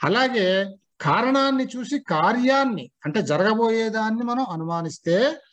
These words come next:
అది శేషవత్ అనుమానము. ఇది మీకు గుర్తుపెట్టుకునేందుకు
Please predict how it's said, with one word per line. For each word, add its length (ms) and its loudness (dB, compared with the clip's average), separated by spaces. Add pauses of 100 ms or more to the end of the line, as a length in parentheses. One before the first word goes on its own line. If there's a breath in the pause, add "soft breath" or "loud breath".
(160 soft breath)
అది 380 0 (240)
శేషవత్ 600 -2
అనుమానము. 840 -2
ఇది 80 2
మీకు 220 0
గుర్తుపెట్టుకునేందుకు 840 -2